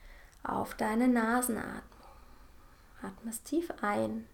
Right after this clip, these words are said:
und aus. Öffnest die Augen wieder, bringst die Hände tief und schließt die Füße wieder so, dass die Großzehballen sich berühren. Die Fersen haben ein bis zwei Zentimeter Platz. Und du kommst nochmal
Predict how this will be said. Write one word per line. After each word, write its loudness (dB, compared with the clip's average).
und -4
aus. -10
Öffnest -6
die -2
Augen 2
wieder, 0
bringst 0
die 6
Hände 2
tief 6
und 4
schließt 4
die 0
Füße 0
wieder 4
so, 4
dass 2
die 0
Großzehballen 2
sich -8
berühren. 4
Die 2
Fersen -6
haben 0
ein 6
bis 0
zwei 2
Zentimeter -4
Platz. -4
Und 0
du -4
kommst 4
nochmal 8